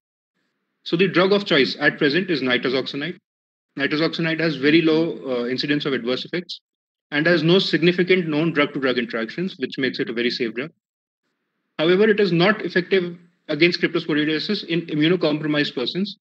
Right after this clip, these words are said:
unless the underlying illness is also treated. The treatment duration in immunocompetent hosts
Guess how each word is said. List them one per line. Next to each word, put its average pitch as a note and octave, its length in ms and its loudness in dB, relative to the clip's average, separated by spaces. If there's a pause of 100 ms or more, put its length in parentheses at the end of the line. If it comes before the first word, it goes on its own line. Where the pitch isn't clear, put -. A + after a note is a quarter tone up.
(120)
unless E3 300 2
the F3 160 -4
underlying D#3+ 440 2
illness C#3+ 320 0
is E3 300 -2
also C#3+ 300 2
treated. - 400 -8 (1300)
The D3+ 140 0
treatment E3 380 2
duration F3 280 4
in G3 100 2
immunocompetent E3 840 0
hosts F#3 380 -4